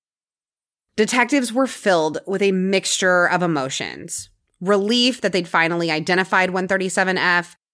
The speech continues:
sadness that it had taken another death for them to figure it out, and determination to get him arrested.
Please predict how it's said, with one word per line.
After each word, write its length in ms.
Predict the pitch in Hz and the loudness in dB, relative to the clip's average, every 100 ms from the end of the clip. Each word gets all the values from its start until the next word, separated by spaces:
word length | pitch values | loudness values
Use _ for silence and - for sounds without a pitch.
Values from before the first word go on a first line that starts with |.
| _ | _
sadness 680 | - - 180 190 196 196 202 | -6 2 2 2 2 0 0
that 120 | 170 | -2
it 60 | 165 | 0
had 140 | 175 | -2
taken 280 | 180 165 170 | -4 -4 -2
another 560 | - 180 170 160 175 170 | -2 -2 0 0 0 -2
death 380 | 151 135 170 | -2 0 0
for 80 | - | -2
them 120 | 165 156 | -4 -4
to 60 | |
figure 340 | 147 160 156 156 | -4 -8 -4 -4
it 60 | |
out, 320 | 135 160 208 - _ - | 0 0 0 -4 _ -4
and 160 | - 185 | -2 0
determination 960 | 170 240 277 277 185 175 180 165 165 - _ | 0 2 2 4 2 2 2 2 0 -6 _
to 120 | - 190 | -4 0
get 180 | 156 | 0
him 260 | 147 143 143 - | 0 -2 -4 -4
arrested. 800 | 180 160 113 - - 90 95 165 | -4 -2 -4 -4 -6 -4 -4 -8